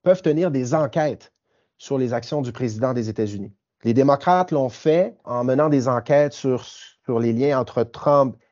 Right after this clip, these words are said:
et Zelensky. Vous vous souvenez, euh, de, de cette histoire-là, ça avait été très important, ça avait mené une tentative de destitution du président Trump.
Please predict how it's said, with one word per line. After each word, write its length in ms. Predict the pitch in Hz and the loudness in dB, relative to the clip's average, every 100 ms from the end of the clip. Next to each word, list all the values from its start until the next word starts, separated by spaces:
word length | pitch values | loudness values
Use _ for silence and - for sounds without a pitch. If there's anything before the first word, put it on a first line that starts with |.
| - | -4
et 120 | 123 | -4
Zelensky. 920 | 110 123 120 117 113 - 147 160 233 - _ _ _ - | -2 -2 -2 -4 -6 -4 0 2 0 -8 _ _ _ -10
Vous 80 | 107 | -4
vous 120 | 113 | -4
souvenez, 500 | - 117 120 127 120 | -2 0 2 2 2
euh, 280 | 107 104 101 | 0 -2 -2
de, 220 | 107 101 | -2 -2
de 100 | 104 | -2
cette 220 | - 101 | -2 -4
histoire-là, 460 | - 117 113 139 196 | 0 2 2 2 0
ça 120 | 113 | -2
avait 120 | 110 | -4
été 120 | 110 | -6
très 240 | 107 117 117 | -4 -4 -2
important, 460 | 117 139 - 180 | -2 -2 -2 -4
ça 120 | - | -2
avait 100 | 120 | 0
mené 200 | 120 120 | 0 0
une 100 | 127 | 0
tentative 420 | - 120 117 123 117 | 0 0 -2 -2 0
de 80 | |
destitution 640 | 110 113 - 113 - 135 123 | 0 -2 -4 -8 -6 -4 -4
du 120 | 110 | -4
président 460 | 113 104 101 104 | -4 -4 -2 -4
Trump. 400 | 98 139 143 - | 0 4 4 2